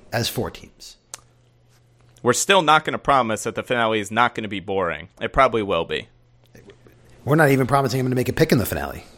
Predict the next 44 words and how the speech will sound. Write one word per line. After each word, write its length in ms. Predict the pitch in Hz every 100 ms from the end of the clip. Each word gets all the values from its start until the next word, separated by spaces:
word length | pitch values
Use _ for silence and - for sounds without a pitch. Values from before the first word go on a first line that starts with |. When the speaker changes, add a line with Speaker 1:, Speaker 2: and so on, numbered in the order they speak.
| - -
Speaker 1:
You 40 |
never 160 | 123 98
know. 220 | 131 76 - - 170
Speaker 2:
<laughs> 240 | 160 -
Yeah, 180 | 139 123
let's 180 | 104 -
not 120 | 185
even 180 | 127 113
promise 300 | 117 117 107
there's 120 | 101
gonna 200 | - 110
be 100 | 101
a 60 | 92
finale 340 | - 85 85
episode. 480 | 80 - 82 76 85 - - - -
But 320 | 110 110 - - _ _ - _ _ - -
if 200 | 185 226
there 160 | 185 156
was 220 | 151 147
a 60 | 131
finale, 560 | 131 110 104 107 107
it 160 | 117 110
would 220 | 127 127
be 420 | 117 107 101 101 _
from 160 | - 107
four 260 | 113 107
to 80 | 101
one. 380 | 95 82 80 101 - -
And 140 | 117
it 100 | 110
will, 240 | 120 147 -
will 220 | 127 147
be 160 | 147 135
posted. 640 | - 127 120 - 110 104 _ _ - -
'Cause 140 | 196
the 100 | 196
thing 180 | 233 220
I 80 | 170
was 140 | 151
also 280 | 165 165 139
thinking 340 | - 131 131
about 280 | 113 113 110
is, 140 | 107
like, 340 | 107 104 104